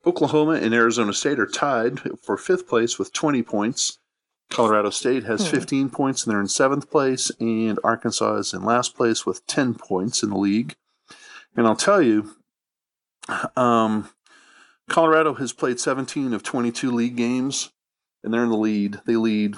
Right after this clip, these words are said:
Speaker 1: They ha-, like I said, they have forty-three points. Um, Arizona has played nineteen of twenty-two league games. They have thirty-seven. And Central Oklahoma has played fourteen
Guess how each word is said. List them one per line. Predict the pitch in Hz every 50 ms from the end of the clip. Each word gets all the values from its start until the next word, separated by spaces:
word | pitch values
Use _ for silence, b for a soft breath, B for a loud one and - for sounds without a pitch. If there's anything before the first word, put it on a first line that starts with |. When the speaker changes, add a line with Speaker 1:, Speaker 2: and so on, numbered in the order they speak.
| - -
Speaker 1:
They | - 117
ha-, | 123 - -
like | 117 117
I | -
said, | - - 196
they | 110 110
have | 107 -
forty-three | - 131 120 110 104 - - 107 101
points. | - - 95 87 - - - - - - _ _ _ _ B B B B B B B B B - -
Um, | - - 110 107 104 104 - -
Arizona | 123 127 120 113 104 127 123 123 123 117
has | 120 104 98
played | - 131 110 101
nineteen | 101 104 113 127 147 - - - 127 113 110 104
of | 104 98
twenty-two | - - - 107 104 101 98 - - 110 104 104 104 101 - - _ _ _
league | - 117 113 107 101 101
games. | 104 104 98 98 101 104 113 120 - - -
They | 120 117 104
have | 107 107 101
thirty-seven. | - - 113 107 104 98 - - 135 123 120 110 98 95 120 - _ _ _ _ _ b b b b b b b _ _ -
And | - 110 107 104 104 104 104 104 104 104
Central | - - 127 120 - 120 107
Oklahoma | - 117 113 113 123 113 107
has | 104 104
played | - - - 104 95 -
fourteen | - - 139 147 139 - - - - 107 98 98 - -